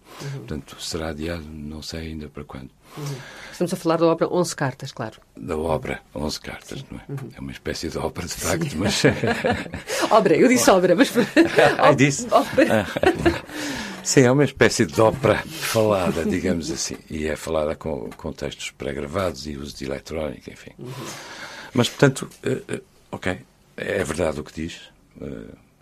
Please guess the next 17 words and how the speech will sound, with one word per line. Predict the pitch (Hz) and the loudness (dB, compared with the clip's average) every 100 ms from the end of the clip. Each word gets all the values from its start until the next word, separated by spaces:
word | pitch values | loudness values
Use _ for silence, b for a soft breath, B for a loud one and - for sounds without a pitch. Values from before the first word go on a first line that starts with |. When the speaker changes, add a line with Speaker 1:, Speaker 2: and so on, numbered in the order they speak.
| _ - - | _ -18 -12
Speaker 2:
o | 76 | -10
uso | 80 82 | -8 -8
da | 82 | -8
palavra | - 85 85 95 | -6 -6 -6 -8
tem | - 90 | -4 -6
vindo | 85 90 87 | -4 -6 -6
a | 85 | -8
assumir | - 95 92 90 90 _ | -8 -4 -4 -4 -8 _
uma, | 92 87 87 - | -12 -10 -10 -10
uma | 87 78 | -14 -12
proporção | 82 - - 80 76 | -14 -14 -12 -12 -10
cada | 87 76 | -10 -10
vez | 76 | -12
maior. | 76 73 | -12 -8
Speaker 1:
Cada | - 180 170 | -4 0 4
vez | 170 170 | 2 2
maior. | 170 143 131 | 0 0 -4